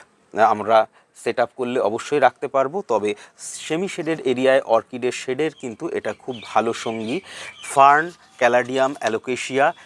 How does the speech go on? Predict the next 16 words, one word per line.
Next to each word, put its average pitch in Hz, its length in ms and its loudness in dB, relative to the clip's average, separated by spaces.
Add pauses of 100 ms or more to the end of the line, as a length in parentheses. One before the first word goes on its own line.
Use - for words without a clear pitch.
(100)
এবং 120 320 -6
অর্কিড 107 380 -4
সবই 127 340 2
কিন্তু 120 320 -6
আমার 110 260 2
পাশাপাশি 117 580 -4
রাখা 107 500 0
আছে। - 340 -2 (320)
সেক্ষেত্রে - 580 -6
কিন্তু 143 360 -2 (440)
গার্ডেনটাকে 113 540 2
আরও 165 320 -6
বেশি 139 240 -8
সুন্দর 127 400 -4
লাগে 123 300 4
এবং 107 360 -4